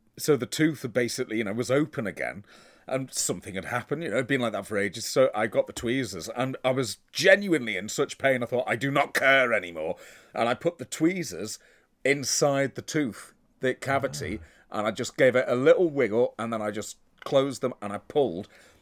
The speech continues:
Speaker 1: and something came out and it sort of dangled.
Speaker 2: Rancid meat.
Speaker 1: Rancid meat. I think it made of the horse. Horse meat.
Speaker 2: Yes, yes,
Speaker 1: We'll
Speaker 2: part
Speaker 1: put
Speaker 2: of
Speaker 1: it
Speaker 2: the
Speaker 1: down to that.
Speaker 2: venison.
Speaker 1: That's it, yeah.
Speaker 2: All right,
Speaker 1: Part
Speaker 2: so
Speaker 1: of
Speaker 2: it's
Speaker 1: the
Speaker 2: stopped
Speaker 1: saddle.
Speaker 2: now, has it?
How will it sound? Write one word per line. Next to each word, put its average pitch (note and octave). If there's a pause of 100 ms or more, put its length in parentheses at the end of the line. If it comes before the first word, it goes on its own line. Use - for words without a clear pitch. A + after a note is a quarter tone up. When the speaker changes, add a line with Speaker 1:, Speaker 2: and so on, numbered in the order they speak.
(120)
Speaker 1:
and F2
something C3
came D2
out E2+ (500)
and A#2+
it B2
sort D3+
of -
dangled. F#2 (680)
Speaker 2:
Rancid D#3
meat. C3+ (460)
Speaker 1:
Rancid F3
meat. B2+
I C3+
think D#3
it D3
made C#3+
of A2+
the B3
horse. - (160)
Horse A3+
meat. C3+ (180)
Speaker 2:
Yes, E3
yes, E3+
Speaker 1:
We'll -
Speaker 2:
part F3+
Speaker 1:
put D3
Speaker 2:
of D3
Speaker 1:
it -
Speaker 2:
the C#3
Speaker 1:
down C3
to D3
that. C3
Speaker 2:
venison. E2+ (200)
Speaker 1:
That's B2+
it, D2
yeah. D#2+
Speaker 2:
All F3
right, A#3+
Speaker 1:
Part -
Speaker 2:
so G3+
Speaker 1:
of E3
Speaker 2:
it's -
Speaker 1:
the -
Speaker 2:
stopped A3+
Speaker 1:
saddle. B2
Speaker 2:
now, -
has E2
it? D2+